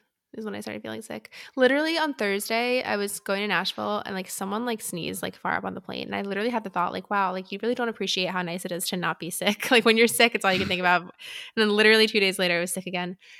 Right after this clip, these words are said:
Speaker 2: Anyway, speaking of ugly hair stuff for Daphne, I mean, this isn't ugly.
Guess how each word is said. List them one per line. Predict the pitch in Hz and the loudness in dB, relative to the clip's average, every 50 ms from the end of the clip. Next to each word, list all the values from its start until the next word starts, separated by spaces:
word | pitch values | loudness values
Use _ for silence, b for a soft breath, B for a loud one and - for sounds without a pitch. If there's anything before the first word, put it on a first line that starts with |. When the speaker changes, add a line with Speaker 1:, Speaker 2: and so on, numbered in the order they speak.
| B B - | B B -2
Speaker 2:
Anyway, | 226 226 220 214 208 | 0 2 2 0 0
speaking | 208 247 262 302 359 311 | -2 -2 -2 0 -2 0
of | - - | 0 0
ugly | 214 214 240 262 269 233 | 0 0 0 -2 -2 -2
hair | 196 180 165 165 185 | -2 -2 -2 -2 -4
stuff | 202 - - 254 262 269 254 262 | -4 -4 -2 -2 -2 -2 -4 -6
for | - 208 196 190 185 180 175 165 - - 175 | -6 -4 -2 -2 -2 -2 -2 -4 -6 -8 -8
Daphne, | - 143 139 - - 208 214 220 233 240 247 247 b b b b b - | -6 -6 -6 -6 -6 -8 -8 -6 -4 -6 -6 -8 b b b b b -4
I | 214 | -2
mean, | 226 226 | 0 0
this | 247 233 | 0 0
isn't | 247 240 240 214 - | 0 0 0 0 -2
ugly. | 113 156 156 170 170 170 165 165 165 | -2 -6 -6 -6 -8 -8 -8 -12 -14